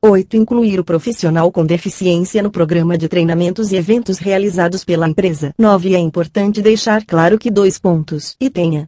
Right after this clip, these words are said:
garantido o direito de acesso, as pessoas com deficiência não devem ter nenhum tipo especial de benefícios,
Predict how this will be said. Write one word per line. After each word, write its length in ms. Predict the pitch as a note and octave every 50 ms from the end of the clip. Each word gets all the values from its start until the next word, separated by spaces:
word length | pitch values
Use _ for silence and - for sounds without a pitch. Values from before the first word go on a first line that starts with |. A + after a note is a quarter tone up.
| -
garantido 520 | G3+ A3 A3+ A#3+ A#3+ A3 - G3 F3+ E3+ F3+
o 20 |
direito 420 | E3 E3+ E3+ F3+ G3 G#3 G#3 G3+ F#3
de 120 | F3+ G#3+
acesso, 500 | G3+ - - F#3+ F#3+ G3+ - - B3+ - _ -
as 160 | A#3 A#3 -
pessoas 520 | - - E3 - - A3 A3+ A3+ A#3 A3+ -
com 120 | G3+ E3+
deficiência 800 | E3 F3 E3 - G3 - - F#3+ F3+ E3+ E3+ F#3 - - G#3 F#3+
não 180 | G3 A3 B3
devem 320 | A#3 G#3 F3+ F3 G3 G#3+ G#3
ter 180 | - G3+ F#3+ A3
nenhum 220 | A#3 A3+ A3 A3
tipo 300 | G#3+ - G#3 F3+ - A3
especial 580 | A#3 - - F#3+ F3 - - - G#3 E3 E3 F3
de 120 | F#3 G#3+
benefícios, 800 | G#3+ A3+ A3+ A#3 A3 - G3+ F#3 F3+ - B3 B3 C4 - -